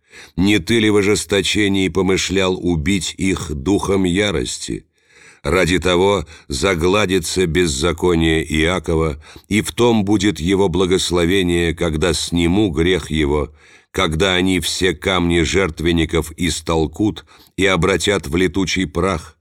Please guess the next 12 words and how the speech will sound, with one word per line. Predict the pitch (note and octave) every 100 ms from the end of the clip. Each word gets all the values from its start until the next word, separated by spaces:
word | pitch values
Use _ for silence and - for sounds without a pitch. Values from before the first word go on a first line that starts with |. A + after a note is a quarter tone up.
| _ - - -
и | G#2
не | G#2 G#2+
будут | G#2+ B2 G#2+
уже | G#2 F#2 G2+
стоять | - G2 F#2+ F#2+ -
их | D#2+ E2+ C#2
деревья, | D2 E2+ F#2+ E2+ F2 E2 - - -
а | F#2+ F2+
кумиры | F#2+ G2 G2 G#2+ G2 F#2+
их | F2 D#2+
будут | F2 E2+ E2 -
посечены, | F2 - E2+ - E2 E2 F2